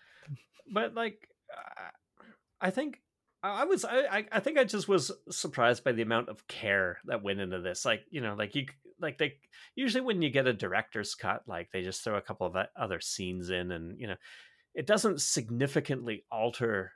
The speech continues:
the film as much as this one was so significantly altered by, like, doubling its running time for one thing, and just, like, you know, uh, re-, resurrecting all kinds of ideas that got,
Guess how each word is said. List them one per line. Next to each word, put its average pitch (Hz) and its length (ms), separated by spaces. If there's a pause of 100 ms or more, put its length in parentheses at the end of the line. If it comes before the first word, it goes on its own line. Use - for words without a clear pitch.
(120)
the 113 80
film 95 500 (240)
as 104 160
much 127 240
as 95 180
this 117 260
one 85 200
was 90 200
so - 480
significantly 98 880
altered 90 540
by, 95 140
like, 95 240 (400)
doubling 123 480
its 90 180
running 98 420
time 87 300
for 98 160
one 92 240
thing, 85 300
and 104 140
just, - 300
like, 98 280 (800)
you 131 100
know, 92 140 (300)
uh, 127 140 (180)
re-, 127 160
resurrecting 123 640
all 104 320
kinds 113 380
of 101 100
ideas 95 460
that - 160
got, 90 220